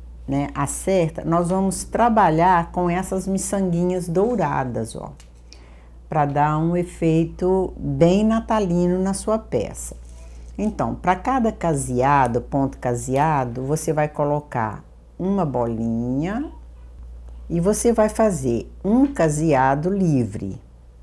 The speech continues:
Um ponto livre, né, caseado,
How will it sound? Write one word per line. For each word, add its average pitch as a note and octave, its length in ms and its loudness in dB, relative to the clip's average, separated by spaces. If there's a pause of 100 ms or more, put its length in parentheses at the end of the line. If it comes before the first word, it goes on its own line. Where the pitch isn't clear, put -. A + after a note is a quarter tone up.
(1000)
Um A#3 220 6
ponto C#3+ 640 4
livre, C#3+ 960 4
né, C#3 380 0 (100)
caseado, C3+ 1040 0